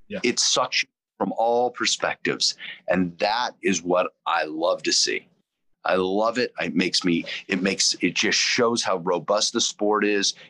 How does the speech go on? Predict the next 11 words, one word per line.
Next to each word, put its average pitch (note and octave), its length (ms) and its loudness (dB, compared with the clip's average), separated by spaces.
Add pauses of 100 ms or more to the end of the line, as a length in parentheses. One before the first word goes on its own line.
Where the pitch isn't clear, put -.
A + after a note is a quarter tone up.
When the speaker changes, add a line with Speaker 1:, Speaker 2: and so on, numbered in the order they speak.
Speaker 2:
It - 120 -4
shows - 540 2
how, F#2 340 2 (300)
how F2 380 0
powerful G#2+ 840 0
and F#2 120 -4
connected G2+ 580 2
fans F#2+ 380 2
are F2+ 180 2
to F2 260 2
it. E2+ 180 0